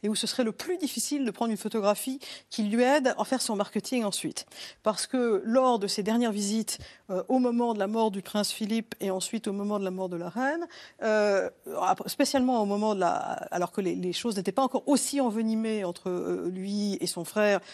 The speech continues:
parce que son livre n'était pas encore paru, il avait demandé qu'il puisse être photographié avec la reine. Et la reine a dit non, d'abord parce qu'on était encore en confinement et ensuite parce qu'elle se rendait bien compte que ces photographies seraient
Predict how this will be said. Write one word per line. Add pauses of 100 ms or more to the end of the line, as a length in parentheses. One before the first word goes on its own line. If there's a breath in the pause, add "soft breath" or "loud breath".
(100)
parce
que
son
livre
n'était
pas
encore
paru, (320 loud breath)
il
avait
demandé
qu'il
puisse
être
photographié
avec
la
reine. (340 loud breath)
Et
la
reine
a
dit
non,
d'abord
parce
qu'on
était
encore
en
confinement
et
ensuite
parce
qu'elle
se
rendait
bien
compte
que
ces
photographies
seraient